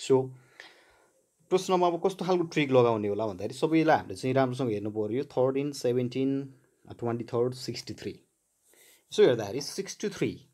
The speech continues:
होइन, यो चाहिँ प्राइम नम्बर होइन, यो कम्पोजिट नम्बर हो। यो सबै अगाडिका प्राइम नम्बर हुन्, होइन? सिक्सटी थ्री कम्पोजिट नम्बर हो, त्यसैले सिक्सटी थ्री यो सङ्ख्याहरूमा मिल्दैन, त्यसैले हाम्रो आन्सर छ सिक्सटी थ्री,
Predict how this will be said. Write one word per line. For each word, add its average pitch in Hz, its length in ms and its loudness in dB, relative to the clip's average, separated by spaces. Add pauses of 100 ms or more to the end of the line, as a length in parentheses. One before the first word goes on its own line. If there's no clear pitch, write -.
(880)
होइन, 123 260 -10 (760)
यो 165 180 6
चाहिँ 185 220 0
प्राइम 170 440 2
नम्बर 170 300 2
होइन, 117 600 0 (580)
यो 123 60 -8
कम्पोजिट 165 540 0
नम्बर 107 220 -2
हो। - 260 -16 (300)
यो 131 60 -10
सबै 165 280 2
अगाडिका 156 360 4
प्राइम 147 320 0
नम्बर 113 280 -4
हुन्, 98 160 -16 (440)
होइन? 147 140 -8
सिक्सटी 160 300 -12
थ्री 156 140 -8
कम्पोजिट 151 520 -4
नम्बर 110 200 -4
हो, 95 120 -6
त्यसैले 127 420 -2 (440)
सिक्सटी 160 380 -6
थ्री 131 340 -8 (420)
यो 139 400 0 (520)
सङ्ख्याहरूमा 117 560 -2
मिल्दैन, 110 480 -2
त्यसैले 127 300 -6
हाम्रो 98 220 -8
आन्सर 110 300 -4
छ 117 120 -8
सिक्सटी 131 460 -8
थ्री, - 200 -14